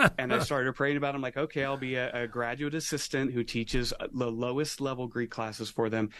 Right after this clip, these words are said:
And as soon as I got into it, I, I just was like, "Lord,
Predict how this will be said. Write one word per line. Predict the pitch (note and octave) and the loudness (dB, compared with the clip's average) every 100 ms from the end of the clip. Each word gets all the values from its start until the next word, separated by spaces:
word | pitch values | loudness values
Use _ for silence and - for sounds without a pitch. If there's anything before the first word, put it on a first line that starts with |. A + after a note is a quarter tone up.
| - - | -14 -4
And | A#2 | -2
as | G#2+ | 0
soon | C#3 C#3 | 2 4
as | C3+ | 2
I | B2 | -2
got | A#2+ | -2
into | A#2 A2+ A2+ | -2 -2 -2
it, | A2 A#2+ | -2 0
I, | A2+ A2 | -2 -2
I | A#2 | -4
just | A2 A2 | -6 -6
was | G#2 A2 | -2 0
like, | G#2+ A#2+ | 0 0
"Lord, | C3 C#3+ | 2 2